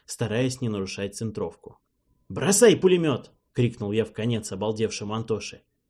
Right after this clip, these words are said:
«Помогай, иди! Растаскивай! Направо, налево, поровну! Понял?»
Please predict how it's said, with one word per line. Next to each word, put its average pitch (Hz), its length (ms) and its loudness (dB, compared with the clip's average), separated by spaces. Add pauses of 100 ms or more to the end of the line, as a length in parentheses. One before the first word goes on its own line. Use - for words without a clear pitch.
(120)
«Помогай, 170 640 6
иди! 120 420 0 (240)
Растаскивай! 120 640 0
Направо, 143 600 4
налево, 139 480 6
поровну! 98 580 4
Понял?» 156 440 4